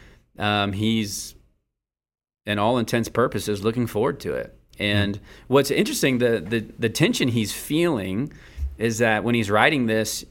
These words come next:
Speaker 1: um, he's, he's waiting trial. He's gonna stand before Caesar. He's gonna go on trial. And what he's really, the tension he's feeling,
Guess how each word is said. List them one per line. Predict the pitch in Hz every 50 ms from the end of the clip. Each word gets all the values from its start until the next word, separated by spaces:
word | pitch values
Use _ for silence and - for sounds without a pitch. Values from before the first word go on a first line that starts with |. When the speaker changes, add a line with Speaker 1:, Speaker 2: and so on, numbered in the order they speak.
| -
Speaker 1:
um, | 104 107 104 104 101 101
he's, | 92 117 123 113 117 - - -
he's | 120 120 123 117 104 107
waiting | 101 123 143 185 190 127
trial. | 107 - - 117 104 98 92 85 76 87
He's | 107 110 107
gonna | 110 131 131
stand | 117 - - 117 113 110
before | 107 - - 104 98
Caesar. | - - - 110 110 104 98 95 90 87 87 - - - - - - - -
He's | - 104
gonna | 92 123 120
go | 113 120 117
on | 107 104
trial. | - - 120 110 101 92 90 85 90 107 107 - - - - - - - -
And | 127 120
what | 127 143
he's | 139 123 107 - - - - _ _ _ - - - - - - -
really, | 123 117 143 196 226 220 180 143
the | - 127 123 120
tension | 120 - 165 208 226 - 196 131
he's | 127 113 104 -
feeling, | - - 135 156 156 135 113 107 101 104 113 95 -